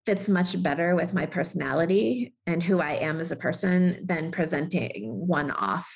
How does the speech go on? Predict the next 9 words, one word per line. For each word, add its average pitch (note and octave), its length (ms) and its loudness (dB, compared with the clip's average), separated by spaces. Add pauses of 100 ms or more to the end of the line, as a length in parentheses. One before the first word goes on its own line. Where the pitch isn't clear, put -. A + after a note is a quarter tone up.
(180)
photos, D#3+ 640 2 (460)
uh, C#3+ 260 -2 (580)
that F#3 260 0
are F3+ 140 -2
engaged E3+ 560 0
with, - 400 -2 (300)
like, D3+ 180 -2
for B2+ 140 0
f-, - 340 -10